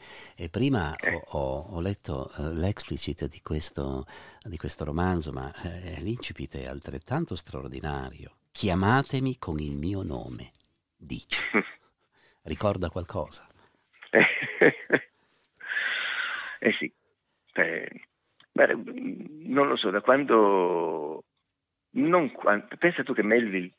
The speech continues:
Speaker 2: quando l'ho letto, l'ho letto secondo me in un'età sbagliata, perché l'età in cui se uno amava la letteratura, sa, bisogna leggere tutti. E devo dire che letto, ho, ho preferito miliardi di volte,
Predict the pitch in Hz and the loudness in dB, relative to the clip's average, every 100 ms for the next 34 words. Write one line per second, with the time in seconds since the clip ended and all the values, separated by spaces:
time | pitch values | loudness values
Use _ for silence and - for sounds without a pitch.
0 | _ _ - 98 98 95 101 104 110 120 | _ _ 4 4 4 4 6 10 8 6
1 | 87 - _ 101 90 92 - 95 - 87 | 0 -4 _ 0 4 4 2 -4 -4 -2
2 | 92 90 95 95 85 80 - 92 - 80 | -2 0 2 2 0 -2 2 2 2 2
3 | 90 95 - - - 95 - - 95 - | 2 2 0 -6 -2 -2 -2 -2 -2 2
4 | 95 82 - 98 95 87 - - - - | 2 0 -4 -4 -2 -4 -10 -20 -20 -20
5 | - - - - 80 85 87 - - - | -12 -6 -6 -8 -10 0 0 0 -8 -10
6 | - 80 95 90 82 - 85 78 98 95 | -6 2 4 4 0 0 -2 -2 -2 -4
7 | - 90 87 87 87 90 95 92 - 80 | -4 -6 -8 -4 -2 0 0 -2 -2 -12
8 | - - 92 - - - - - 104 104 | -14 -10 -10 -10 -14 -12 -8 0 2 4
9 | 107 101 90 87 87 - - - - 92 | 4 4 4 0 -2 -6 -20 -20 -8 4
10 | 98 - - - 113 - _ - 110 98 | 4 4 -8 -4 -4 -6 _ 0 2 2
11 | - 90 98 95 95 90 90 95 98 85 | 0 -2 -2 -2 -2 -2 4 6 4 0
12 | 85 80 95 92 - 90 85 85 | -4 4 4 4 2 2 2 -2